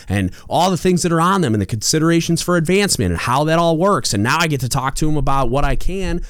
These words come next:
related to selection boards and how they work and how we evaluate them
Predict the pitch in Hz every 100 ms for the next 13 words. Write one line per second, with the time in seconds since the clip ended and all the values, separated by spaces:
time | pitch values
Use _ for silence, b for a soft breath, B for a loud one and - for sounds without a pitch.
0 | B 123 139 156 160 160 - 175 185 -
1 | 175 110 95 85 76 104 123 156 180 180
2 | - 90 101 104 127 151 143 151 185 160
3 | 131 - 120 120